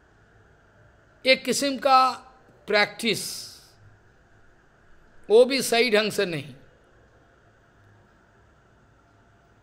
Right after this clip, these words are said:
और साधन भक्ति जो है,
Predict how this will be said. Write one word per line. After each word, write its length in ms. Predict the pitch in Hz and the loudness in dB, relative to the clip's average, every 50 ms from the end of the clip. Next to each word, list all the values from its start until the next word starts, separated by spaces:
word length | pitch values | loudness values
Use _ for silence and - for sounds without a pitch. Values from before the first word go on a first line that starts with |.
| _ _ _ _ - | _ _ _ _ -2
और 600 | 185 196 208 208 208 202 196 185 185 - - - - - - _ _ _ _ _ - - _ _ _ _ _ - | 2 2 4 6 4 4 2 2 -4 -10 -18 -20 -20 -20 -20 _ _ _ _ _ -20 -20 _ _ _ _ _ -14
साधन 560 | - - - 180 185 185 214 247 277 294 294 | -10 -4 0 0 2 2 2 2 2 2 0
भक्ति 320 | 285 233 - - 247 233 | 0 0 0 -4 -4 -2
जो 180 | 190 208 190 175 | 0 0 0 2
है, 540 | 160 170 196 233 269 320 - - - - | 2 4 2 2 2 0 -6 -10 -18 -20